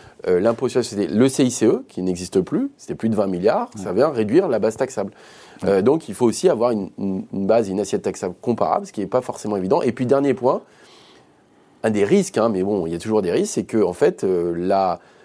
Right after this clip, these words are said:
Speaker 1: le dumping s-, fiscal soit limité, mais qu'on passe par d'autres choses, par exemple par des subventions directement aux entreprises.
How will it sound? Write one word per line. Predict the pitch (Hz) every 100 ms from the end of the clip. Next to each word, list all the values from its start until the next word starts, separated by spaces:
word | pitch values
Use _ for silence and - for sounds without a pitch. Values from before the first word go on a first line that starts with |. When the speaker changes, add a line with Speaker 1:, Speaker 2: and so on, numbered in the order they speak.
| _ 98
Speaker 1:
le |
dumping | 104 131 127 131
s-, | 113 - -
fiscal | 107 - 120 113 -
soit | - - 101 95
limité, | 95 120 120 - 175
mais | 170 107
qu'on | - 101
passe | 95 135
par | - 95
d'autres | 98 98
choses, | 165 180
par | 90
exemple | 95 143
par | 90
des | 90
subventions | - 117 107 101 127
directement | 95 90 95 104
aux | 92
entreprises. | 90 104 - 92